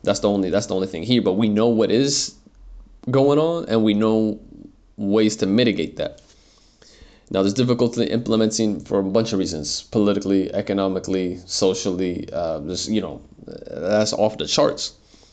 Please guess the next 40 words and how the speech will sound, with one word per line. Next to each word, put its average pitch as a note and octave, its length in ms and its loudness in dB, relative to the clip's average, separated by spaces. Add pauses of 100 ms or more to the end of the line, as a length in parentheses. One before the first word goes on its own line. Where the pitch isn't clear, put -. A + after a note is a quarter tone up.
(300)
But A2 200 2
it A2+ 100 2
goes A2+ 160 2
back G#2+ 160 2
to, A2+ 100 -4
like, F2+ 200 0
glocal, A2 580 0
you F2+ 80 -6
know, F2 100 -6
thinking, A2 580 0 (220)
thinking C3+ 400 2
global, G#2+ 440 4
but - 260 -10
acting A#2 360 0
local. - 420 -4 (1300)
And G#2 260 0
yeah, B2+ 140 4
it's A#2+ 200 4
just, A#2 280 0
it's A#2+ 100 0
part C3+ 200 2
of B2 80 0
our A#2 100 4
micros A#2 340 2
and A2 140 4
macros, A#2+ 220 2
this F2 160 -2
whole G2 260 4
anxiety F#2+ 280 4
and G2 80 -4
climate G#2 280 0
change - 240 -4
thing, D2+ 220 -4
'cause G#2+ 180 -2
we're G2+ 120 2
all A#2+ 180 4
suffering A#2+ 340 0
under G#2+ 180 2
this F#2+ 220 0
macro, A2 540 0